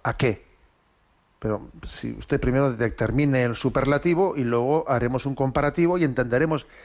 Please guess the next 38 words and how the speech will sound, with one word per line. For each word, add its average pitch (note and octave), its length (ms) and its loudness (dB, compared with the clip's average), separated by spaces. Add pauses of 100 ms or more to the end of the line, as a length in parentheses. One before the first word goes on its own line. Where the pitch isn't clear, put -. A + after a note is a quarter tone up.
(140)
qué C#3 120 2
significa B2+ 560 2
progreso. C3 480 2
Pero A#2 160 0
si A#2 80 -4
usted C#3+ 160 0
habla D3 400 2 (420)
de B2+ 160 0
progreso C3 540 0
sin B2 260 -2
más, D#3+ 400 0 (220)
¿eh? B2+ 120 -4 (440)
no C3 180 0
sabemos B2+ 400 2
de A#2+ 80 0
qué - 80 -2
estamos A2+ 340 -2
hablando. A#2 440 0
Y B2+ 80 2
dice B2 360 2
él, G#2 180 0 (880)
"Nunca D#3 300 2
he B2 40 2
sido B2+ 300 0
capaz B2+ 300 0
de C3 80 2
enterarme B2+ 680 0 (320)
de A#2 260 -2
qué C#3+ 320 0
es B2+ 220 0
el A2 160 2
progreso, D3+ 640 0 (1500)
excepto - 420 -2
que B2+ 100 -2
se B2 140 -2
parece C3 460 0
al C3 140 2
policía C#3 640 0